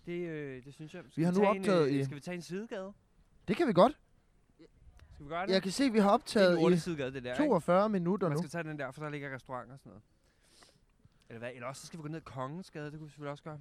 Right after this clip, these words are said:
Speaker 2: Det er jo en flot gadenavn. Hvad med Brands Passage her?
Speaker 1: Brands Passage, jamen er den ikke lidt nederen?
Speaker 2: Det er da en
Speaker 1: Det er lige,
Speaker 2: fin
Speaker 1: når du kommer ind, så er
Speaker 2: passage.
Speaker 1: der noget, og ellers så stopper det ret, ret så brat der.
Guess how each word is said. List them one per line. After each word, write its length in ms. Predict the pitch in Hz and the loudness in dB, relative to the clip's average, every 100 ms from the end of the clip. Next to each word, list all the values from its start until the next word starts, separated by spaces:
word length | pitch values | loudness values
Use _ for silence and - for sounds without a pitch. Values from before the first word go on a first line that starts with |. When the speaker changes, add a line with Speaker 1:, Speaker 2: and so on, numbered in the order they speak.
| - | -14
Speaker 2:
Det 200 | 143 160 | -12 -8
er 40 | |
jo 100 | 151 | -6
en 120 | 127 117 | -6 -4
flot 320 | 139 190 - | -2 -2 0
gadenavn. 540 | 139 147 175 151 135 | 2 2 2 -2 -4
Hvad 120 | 147 | -2
med 120 | 226 214 | -2 -2
Brands 280 | 190 196 | -4 -6
Passage 520 | - 127 127 156 - 147 | -6 -6 -2 -2 -4 -4
her? 140 | 143 - _ | -4 -8 _
Speaker 1:
Brands 240 | 120 127 - | -14 -14 -14
Passage, 520 | 139 - 123 120 - - | -18 -14 -14 -16 -20 -20
jamen 200 | 110 117 | -18 -18
er 80 | 120 | -20
den 180 | 131 127 | -20 -20
ikke 140 | 123 | -20
lidt 140 | 135 135 | -20 -20
nederen? 340 | 127 131 131 _ _ _ _ - | -20 -20 -20 _ _ _ _ -12
Speaker 2:
Det 60 | 120 | -8
er 40 | |
da 100 | 131 | -8
en 160 | 104 98 151 | -10 -16 -14
Speaker 1:
Det 60 | |
er 40 | 151 | -10
lige, 120 | 175 | -6
Speaker 2:
fin 120 | 170 | -4
Speaker 1:
når 100 | 160 | -6
du 100 | 117 | -8
kommer 220 | 113 135 | -10 -8
ind, 60 | - | -8
så 60 | |
er 40 | 127 | -8
Speaker 2:
passage. 180 | 147 147 | -8 -10
Speaker 1:
der 60 | |
noget, 260 | 135 127 139 | -10 -10 -12
og 60 | 127 | -14
ellers 180 | 135 | -18
så 100 | 143 | -20
stopper 340 | 147 135 131 151 | -16 -14 -14 -16
det 120 | 139 | -20
ret, 380 | 127 - 127 123 _ - | -20 -20 -20 -20 _ -18
ret 140 | 131 165 | -14 -14
så 80 | 160 | -14
brat 200 | 135 123 - | -14 -14 -12
der. 160 | 123 | -16